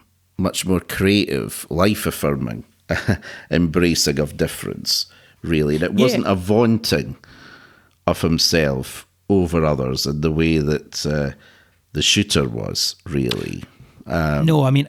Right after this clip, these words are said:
Speaker 2: I, I guess, I mean, again, I suppose if we're thinking about, you know, the sort of,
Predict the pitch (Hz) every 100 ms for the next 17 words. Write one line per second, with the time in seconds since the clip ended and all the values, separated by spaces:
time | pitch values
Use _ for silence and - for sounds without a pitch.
0 | - 139 - 143 175 175 - - 135 123
1 | 120 135 120 110 - 143 127 120 110 -
2 | 110 104 110 98 98 95 110 104 95 90
3 | - 101 101